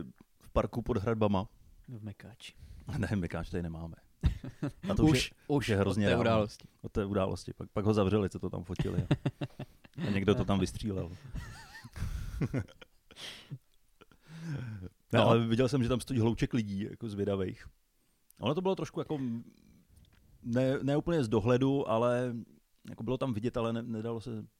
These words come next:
Speaker 1: přímo dojít k nim.
Speaker 2: Mhm.
Speaker 1: To bylo jako přes řeku, ale bylo tam vidět a, a tam stál hlouček čumilů, tak jsem se
Speaker 2: Tak
Speaker 1: postavil mezi
Speaker 2: pochopitelně,
Speaker 1: něj.
Speaker 2: že jo, no.
Speaker 1: Že mě bylo, já nevím, jedenáct, dvanáct,
Speaker 2: Jo,
Speaker 1: tak
Speaker 2: takhle mladej,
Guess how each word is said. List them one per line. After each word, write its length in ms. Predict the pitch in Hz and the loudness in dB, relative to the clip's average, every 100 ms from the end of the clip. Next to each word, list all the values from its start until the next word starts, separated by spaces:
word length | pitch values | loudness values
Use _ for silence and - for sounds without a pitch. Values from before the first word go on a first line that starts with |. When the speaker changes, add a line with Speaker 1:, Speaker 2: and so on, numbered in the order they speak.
| _ _ | _ _
Speaker 1:
přímo 320 | - 107 101 | -12 -8 -6
dojít 300 | 101 117 - | -6 -4 -6
k 60 | - | -6
nim. 340 | 95 87 95 123 _ _ _ _ _ _ _ _ | -6 -8 -8 -14 _ _ _ _ _ _ _ _
Speaker 2:
Mhm. 220 | 127 113 | -4 -4
Speaker 1:
To 80 | 95 | -4
bylo 100 | 95 | -6
jako 180 | 92 92 _ _ _ _ - | -6 -8 _ _ _ _ -12
přes 260 | 120 95 | -6 -6
řeku, 500 | 95 101 - 104 117 - _ _ _ - _ _ _ | -2 -4 0 0 0 -8 _ _ _ -20 _ _ _
ale 120 | 98 | -10
bylo 160 | 90 92 | -6 -4
tam 160 | 107 101 | -2 -2
vidět 260 | 95 95 | -2 -4
a, 120 | 104 98 95 - 107 | -2 -2 -4 -6 -6
a 20 | |
tam 140 | 104 | -6
stál 220 | 104 101 | -4 -2
hlouček 380 | 98 95 - 117 | -2 -4 -4 -10
čumilů, 500 | - 110 101 98 107 - _ _ | -2 0 2 0 -4 -10 _ _
tak 140 | - - | -16 -12
jsem 80 | |
se 100 | 98 | -10
Speaker 2:
Tak 40 | 104 | -2
Speaker 1:
postavil 400 | 127 104 98 110 | -2 0 0 0
mezi 240 | 104 104 | 0 2
Speaker 2:
pochopitelně, 200 | 107 101 104 | 2 2 0
Speaker 1:
něj. 80 | 107 | -2
Speaker 2:
že 100 | 104 | -4
jo, 100 | 104 | -6
no. 80 | - - | -10 -2
Speaker 1:
Že 100 | 104 | 0
mě 140 | 101 | 0
bylo, 260 | 101 104 95 | 0 0 0
já 80 | 90 | -2
nevím, 320 | 98 92 85 _ - 104 | -4 -6 -8 _ -12 -8
jedenáct, 480 | 87 104 98 92 | -4 -2 -4 -6
dvanáct, 420 | 95 95 98 92 127 | -4 -4 -2 -2 8
Speaker 2:
Jo, 200 | 135 156 | 12 12
Speaker 1:
tak 100 | - | 10
Speaker 2:
takhle 320 | 156 226 214 | 2 6 4
mladej, 420 | 147 120 107 101 | 4 2 0 -2